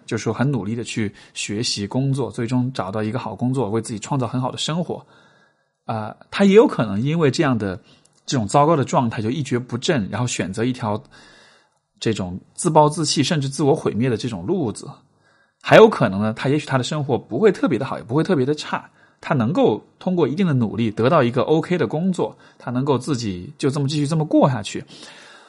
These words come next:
所有的这些可能性其实都是取决于他的选择，而不取决于他所处在什么样的一个位置上面，对吧？所以当你看到他所处这个位置，并且对他所处的这个位置感到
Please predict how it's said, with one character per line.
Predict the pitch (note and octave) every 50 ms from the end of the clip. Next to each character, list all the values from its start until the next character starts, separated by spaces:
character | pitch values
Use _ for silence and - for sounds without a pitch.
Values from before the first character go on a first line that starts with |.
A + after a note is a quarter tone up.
| _ _ -
所 | - - - - E3+ G3+ D4+
有 | D#4+ C4+
的 | G#3
这 | D#3
些 | D#3+ D#3 E3 E3+
可 | - - - G2+
能 | F2+ G2
性 | A2+ - D3+ A#2+
其 | - - C#3+
实 | D#3 -
都 | F3 - G3+ G#3 B3+
是 | A#3 - - D3
取 | - - - A2+ F#2
决 | - G2+ G2
于 | G2+ G#2+
他 | - - - E3+ F3 F#3
的 | E3+
选 | C3 - - - - G#2 - - F#2+
择， | - - E2 - - - _ _ _ _ _ _ _ _ _ _ _ _ _ _ - - - -
而 | - C#3 C#3+
不 | C#3 B3+ B3 G#3
取 | - - -
决 | - G2
于 | G2 A2
他 | - - - D#3
所 | C#3 - C#3+ C#3+
处 | C#3+ - - F#2
在 | F#2 A2+ A#2
什 | - - - E2
么 | G2
样 | A#2+ C3+
的 | B2 G#2
一 | G#2
个 | A2+ A#2+
位 | C3+ B3+ D#4+ D4+ F3
置 | - -
上 | - - A2 G2
面， | A2+ - - - _ _ - - - - _
对 | - A2+
吧？ | A2 - - - - - -
所 | - - D3
以 | C#3
当 | C#3 G3+ G3+ A3 G3
你 | E3 - -
看 | - - F#3 D3+
到 | C#3+ B2+ -
他 | - - - E3+ D#3+ D#3+ E3 - - - - - - _ _
所 | - - - C#3 F3
处 | F3 - - G2
这 | F#2 - D3
个 | C#3+ C3+
位 | C3+ B3 D4+ B3+ E3+ A2+
置， | - - - C#3+ - -
并 | F#3 E3+
且 | C#3+ A#2+
对 | - - - D3+
他 | - - F3+ E3+
所 | - G3 G3
处 | - - -
的 | - G#3
这 | - D#3
个 | C#3+ D3+
位 | A3 D4 B3 D#3
置 | - A#2+
感 | G#2+ - - -
到 | G2 A#2 A#2+ A2+ G#2+ -